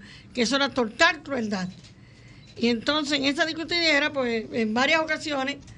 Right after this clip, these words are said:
me presenté allá, eh, varios animalistas también, inclusive, eh, gente como Lisette Selman también, eh, Castillo Pantaleón, doña Leila Roldán, la hija Leila Mejía también.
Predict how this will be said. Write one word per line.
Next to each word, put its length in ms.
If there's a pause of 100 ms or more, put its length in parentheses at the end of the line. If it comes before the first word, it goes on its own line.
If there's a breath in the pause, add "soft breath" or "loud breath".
(320 loud breath)
me 140
presenté 560
allá, 420 (480)
eh, 400 (440)
varios 380
animalistas 520
también, 460
inclusive, 500 (680 loud breath)
eh, 600 (240)
gente 320
como 240
Lisette 320
Selman 420
también, 480 (760 loud breath)
eh, 800
Castillo 440
Pantaleón, 600
doña 220
Leila 240
Roldán, 580
la 160
hija 240
Leila 220
Mejía 400
también. 440